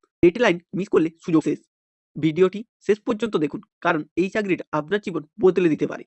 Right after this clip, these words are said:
ডিএইচএফডব্লিউএস, পশ্চিম বর্ধমান, রিকোয়ারমেন্ট দু হাজার পঁচিশ। কমিউনিটি হেলথ অ্যাসিস্ট্যান্ট সহ তিনশো সাতাশটি পদে নিয়োগ। পশ্চিম বর্ধমান জেলার চাকরি প্রার্থীদের জন্য দারুণ সুযোগ। ডিস্ট্রিক্ট হেলথ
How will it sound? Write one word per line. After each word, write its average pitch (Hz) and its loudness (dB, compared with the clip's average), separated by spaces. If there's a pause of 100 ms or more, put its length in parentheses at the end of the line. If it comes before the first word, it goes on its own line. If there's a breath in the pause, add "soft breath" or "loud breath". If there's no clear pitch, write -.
(760)
ডিএইচএফডব্লিউএস, 190 8 (460)
পশ্চিম 156 2
বর্ধমান, 190 4 (120)
রিকোয়ারমেন্ট 151 2
দু 170 4
হাজার 170 4
পঁচিশ। 143 0 (680)
কমিউনিটি 170 2 (240)
হেলথ 202 4
অ্যাসিস্ট্যান্ট 170 -2 (200)
সহ 151 2 (280)
তিনশো 214 -2
সাতাশটি 180 0
পদে 165 2
নিয়োগ। 131 0 (800)
পশ্চিম 156 4 (100)
বর্ধমান 208 6
জেলার 160 4
চাকরি 156 2
প্রার্থীদের 208 2
জন্য 160 2 (200)
দারুণ 156 6
সুযোগ। - -4 (560)
ডিস্ট্রিক্ট 185 -2 (100)
হেলথ 175 4